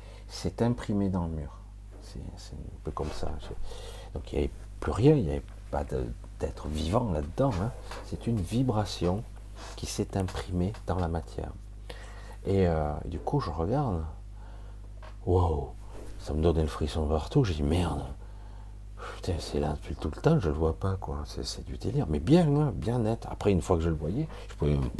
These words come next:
n'importe quand, boum, je me recale, ping, je le vois. Alors que je le voyais, bah, vous voyez, c'est, et donc c'est, c'est là. Je dis, bon, comment je peux faire pour, euh,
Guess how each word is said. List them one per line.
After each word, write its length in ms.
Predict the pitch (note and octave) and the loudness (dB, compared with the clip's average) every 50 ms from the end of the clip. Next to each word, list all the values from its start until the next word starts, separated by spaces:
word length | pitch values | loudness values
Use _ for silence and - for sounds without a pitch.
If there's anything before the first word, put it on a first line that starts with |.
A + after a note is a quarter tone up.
| - - - - - - - | -4 -6 -8 -12 -10 -2 0
n'importe 300 | D#2+ D#2 - - - - - | 2 2 2 2 0 -2 0
quand, 140 | A#2 B2+ | 2 2
boum, 340 | B2+ F#2+ E2 D#2+ E2 E2 D2+ - | 4 6 6 8 10 8 8 6
je 140 | - - D#2+ | 2 2 4
me 80 | D#2+ | 8
recale, 420 | C#2+ C#2 D2+ - - A#2 C3+ C#3 - - - - - | 8 8 8 8 8 8 8 6 4 2 -4 0 2
ping, 200 | - F#2+ - - - - | 2 2 2 -2 -4 0
je 120 | - E2 | 2 4
le 60 | E2+ | 6
vois. 200 | F#2 F2 - - - - - - - - - - - - | 6 6 4 2 -2 -6 -12 -14 -14 -14 -14 -14 -6 0
Alors 220 | - E2 E2+ - | 2 2 2 4
que 80 | - D#2+ | 4 4
je 60 | D2 | 4
le 60 | D2+ | 4
voyais, 240 | C#2+ C#2+ C#2+ E2 F#2 | 4 4 4 4 4
bah, 220 | - - - - - | 4 2 0 -2 -6
vous 140 | B1 - - - - - - - - - - - | -8 -10 -10 -12 -14 -14 -14 -14 -14 -14 -12 -10
voyez, 180 | - E2+ F2+ F#2+ - - - - - - - - - - - - - - | -8 -6 -6 -6 -8 -10 -12 -12 -12 -10 -10 -10 -10 -10 -10 -12 -12 -10
c'est, 240 | - - G#1+ G#1 G1+ - - - - - - - - - - - - - - - - | -8 -6 -4 -4 -6 -6 -10 -12 -14 -14 -14 -14 -12 -14 -14 -14 -14 -14 -12 -8 -2
et 40 | D2+ | 2
donc 260 | E2 G2 G2+ F#2+ F#2+ | 4 4 4 4 2
c'est, 420 | - - E2 D2+ D2 D2+ D2+ D2+ C#2 | 0 2 2 4 4 4 2 0 -2
c'est 180 | C2+ - - C2+ | -4 -6 -4 0
là. 360 | D2 E2 G2 B2 D3 D3+ C#3+ C3 - - - - - - | 2 2 4 4 4 2 0 -2 -6 -12 -16 -16 -16 -14
Je 220 | - - - - - | -14 -14 -12 -10 -8
dis, 80 | - | -6
bon, 220 | C#2+ D#2 D#2+ D2+ D2 - - - - - - - - - - - - - | -2 -2 -2 -2 -2 -6 -10 -14 -16 -14 -14 -16 -16 -14 -16 -14 -14 -14
comment 220 | - - F#2 F#2 | -12 -10 -10 -10
je 100 | - - | -10 -6
peux 140 | - - E2+ | -4 -4 -4
faire 340 | - - G#2 A#2 A2+ G2+ - | -2 0 2 2 2 2 0
pour, 400 | - - D#2 D#2 C#2+ D2 D2+ - - - - - - - - - - - - - - - - - | 0 0 2 2 2 2 0 -2 -4 -10 -14 -14 -16 -16 -16 -16 -16 -16 -16 -16 -16 -14 -12 -10
euh, 40 | - | -8